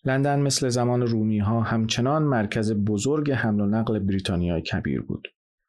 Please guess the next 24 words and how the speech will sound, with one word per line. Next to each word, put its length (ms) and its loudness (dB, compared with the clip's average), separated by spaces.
همه 320 0
جاده‌ها، 720 0
راه‌آهن‌ها 800 0
و 60 0
خطوط 440 -4
دریایی 600 0
به 80 -2
لندن 420 0
متهی 420 -2
می‌شدن 500 -4
و 60 -2
ازش 300 -2
خارج 380 -4
می‌شدن. 380 -4
لندن 380 0
مقر 460 0
اصلی 600 0
قدرت 420 0
سیاسی 580 0
بود 320 -2
و 80 0
به 140 -2
یه 100 0
مرکز 460 0